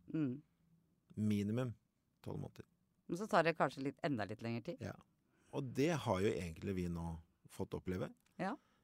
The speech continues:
Speaker 2: Eh, vi ser at vi må jobbe videre.
Speaker 1: Mm.
Speaker 2: Det er, eh, kan si, grunner til det, som du sikkert vil snakke om senere.
Speaker 1: Mm.
Speaker 2: Så, men, eh, men jeg tror at det er riktig valg av oss å gjøre, da.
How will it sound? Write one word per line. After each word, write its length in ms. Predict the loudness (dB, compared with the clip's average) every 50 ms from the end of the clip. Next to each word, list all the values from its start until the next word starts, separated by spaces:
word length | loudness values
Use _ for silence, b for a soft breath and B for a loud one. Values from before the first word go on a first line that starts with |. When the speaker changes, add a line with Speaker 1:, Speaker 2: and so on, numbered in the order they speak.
| _ _ _
Speaker 2:
Eh, 600 | -4 0 2 2 4 4 4 4 2 2 2 2 0 0 -2 -2 -2
vi 340 | -2 0 0 2 0 0 0
ser 260 | 0 2 2 4 4
at 140 | 2 2 0
vi 80 | 2
må 140 | 2 2 2
jobbe 200 | 2 2 0 0
videre. 320 | -2 -2 -4 -4 -4 -6 -6 -8 _ _ _ _ _ _ _ -6
Speaker 1:
Mm. 280 | -4 -4 -2 -4 -6 -8 -12 b b b b _ _ -4
Speaker 2:
Det 140 | 0 0 2
er, 500 | 2 2 2 2 2 2 2 4 4 4
eh, 720 | 4 4 2 2 2 2 2 2 0 0 0 -2 -2 -4 -4
kan 140 | -4 -4
si, 140 | -2 -2 -2
grunner 560 | -2 -2 -2 2 4 4 4 4 4 0 -2
til 140 | -2 -2 -2
det, 160 | 0 -2 -2
som 180 | -2 -2 -4 -2
du 260 | 0 0 0 -2 -2
sikkert 360 | -4 -6 -8 -8 -8 -8 -6
vil 100 | -4 -4
snakke 260 | -4 -4 -4 -4 -4 -4
om 80 | -2
senere. 320 | -2 -2 -2 -2 -4 -6 -8 -12 -18 _ _ _ -8
Speaker 1:
Mm. 380 | -4 -2 -2 -2 -4 -6 -10 -12 -14 _ -20 _ _ -20
Speaker 2:
Så, 540 | -8 -2 2 4 4 4 4 4 4 2
men, 300 | 2 2 2 2 2 2 2
eh, 280 | 2 2 2 2 2
men 180 | 0 0 0 0
jeg 220 | 2 2 0 0
tror 160 | 2 2 2 2
at 160 | 2 2 0
det 120 | 2 2
er 120 | 4 4 2
riktig 380 | 2 0 -4 -4 -2 0 2
valg 260 | 2 2 0 0 -2
av 140 | -2 0 0
oss 160 | 0 0 0
å 60 | 0 0
gjøre, 180 | 0 0 -2
da. 60 | -4